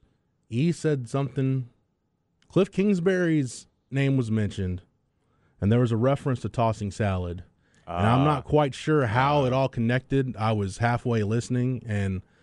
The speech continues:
Speaker 1: so I need to check the tape and see exactly what was said. 'Cause, and the only reason I mention it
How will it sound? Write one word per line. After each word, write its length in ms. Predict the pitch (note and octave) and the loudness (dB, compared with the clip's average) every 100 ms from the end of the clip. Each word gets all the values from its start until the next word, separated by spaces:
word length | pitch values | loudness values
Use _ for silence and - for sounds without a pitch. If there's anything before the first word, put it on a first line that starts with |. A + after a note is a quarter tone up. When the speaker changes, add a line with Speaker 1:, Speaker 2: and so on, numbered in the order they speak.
| _ _ | _ _
Speaker 1:
so 100 | G#2+ | -2
I 20 | |
need 140 | B2+ | 0
to 60 | A2 | -2
check 220 | - G#2+ | -2 -4
the 60 | - | -4
tape 400 | - G#2+ F#2 - | -6 -4 -4 -10
and 140 | F#2 | -10
see 140 | - G2+ | -6 -6
exactly 460 | F2+ A2 G2+ G#2 | -2 0 0 0
what 100 | F#2 | -2
was 100 | F2+ | -2
said. 140 | F#2 F#2 | -4 -2
'Cause, 120 | A2 | 0
and 180 | A#2+ C#3+ | 2 4
the 40 | |
only 180 | G#3 G3 | 4 4
reason 200 | F3 D3 | 2 2
I 80 | A#2+ | 2
mention 340 | A#2+ A#2 G2 | 2 2 0
it 160 | F#2 | -4